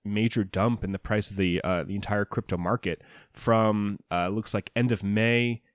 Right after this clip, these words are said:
to end of June, the miners were dumping. So anyway, guys, that is very good, which leads me right into this next story. Riot Blockchain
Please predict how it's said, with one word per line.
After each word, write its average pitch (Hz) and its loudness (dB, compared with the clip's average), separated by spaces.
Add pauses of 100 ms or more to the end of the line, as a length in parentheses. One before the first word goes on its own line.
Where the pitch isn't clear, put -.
(140)
to 117 2 (420)
end 120 2
of 92 -2
June, 107 2 (520)
the 107 2
miners 110 2
were 104 2 (100)
dumping. 107 -2
So 143 4
anyway, 143 2
guys, 90 -4 (300)
that 123 4
is 151 0
very 127 4
good, 123 4
which 110 -2
leads 170 0
me 196 2
right 143 2
into 143 -2
this 110 -8
next 107 -2
story. 107 0 (360)
Riot 101 2
Blockchain 107 2